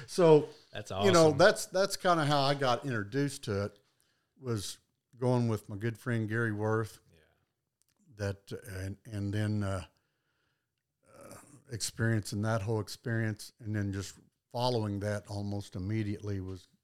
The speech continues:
Speaker 1: getting that club started and, uh, and working with them. And then it was like, "Can't wait to get my first one."
Speaker 2: Yeah.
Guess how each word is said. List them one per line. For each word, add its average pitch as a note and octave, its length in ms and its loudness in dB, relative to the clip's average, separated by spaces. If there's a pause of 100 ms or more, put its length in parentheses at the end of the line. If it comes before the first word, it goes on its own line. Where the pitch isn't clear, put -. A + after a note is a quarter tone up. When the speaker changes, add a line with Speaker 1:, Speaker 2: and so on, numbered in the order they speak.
(160)
Speaker 1:
getting A2 260 -2
that G2 200 -4
club A#2 320 -6
started G#2 480 -6 (1120)
and, F#2+ 200 -8
uh, F#2+ 40 -16 (640)
and G2+ 140 -14
working G#2+ 300 -2
with F#2+ 160 -10
them. G#2+ 400 -2
And F#2 140 -6
then G2+ 140 -2
it G2 120 -8
was G2 200 -14
like, F#2+ 220 -6 (560)
"Can't G#2+ 160 -8
wait G2 220 -8
to - 60 -20
get G#2+ 180 -10
my G#2+ 80 -10 (100)
first G2 300 -10
one." G2+ 200 -10 (300)
Speaker 2:
Yeah. F2 360 -2